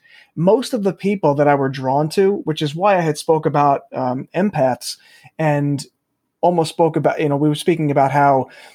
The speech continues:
um, those types of people, people that have experienced abuse, tend to be empaths or be a little bit more intuitive or enlightened. I found myself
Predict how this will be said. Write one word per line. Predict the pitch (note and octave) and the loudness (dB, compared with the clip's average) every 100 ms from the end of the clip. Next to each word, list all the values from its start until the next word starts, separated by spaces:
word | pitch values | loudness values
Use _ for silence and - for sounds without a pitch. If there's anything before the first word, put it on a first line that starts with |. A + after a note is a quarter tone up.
| _ - | _ -6
um, | C3+ - | -4 -4
those | D#3 E3 D#3+ | 0 0 0
types | E3+ D3 - | 0 -2 -2
of | C3 | -8
people, | - E3+ E3 D#3 | -6 -4 2 2
people | D3+ E3+ D#3 | 2 -4 -4
that | D3+ C#3 | -2 -2
have | C#3 | -2
experienced | C#3 - D#3 D3+ D3 - | -4 -4 0 2 0 -4
abuse, | C3 B2+ E3 F3 E3+ - - - - - _ | -8 -2 2 2 2 -2 -6 -14 -20 -20 _
tend | - F#3 E3+ | -2 0 0
to | - D#3 | 0 -2
be | C#3+ F#3 | 0 2
empaths | F3 E3 D#3 E3 D#3+ - | 2 0 0 2 2 0
or | D3+ | 0
be | D3 C#3+ | 0 0
a | D3 | -2
little | - E3 E3+ D3+ | -6 -2 0 0
bit | D#3+ | -2
more | E3 D3+ | 0 0
intuitive | C#3+ - F#3 F3 D#3 | 0 0 2 2 0
or | C#3+ | -2
enlightened. | C#3 D#3+ E3+ F3 - - - - _ _ _ _ _ _ - | 0 -2 -2 -6 -10 -20 -20 -20 _ _ _ _ _ _ -6
I | F3 | -4
found | E3+ G#3+ G3+ A3+ | -2 0 2 2
myself | E3+ D3+ - D#3 D3 - - | 0 -2 0 2 0 -4 -14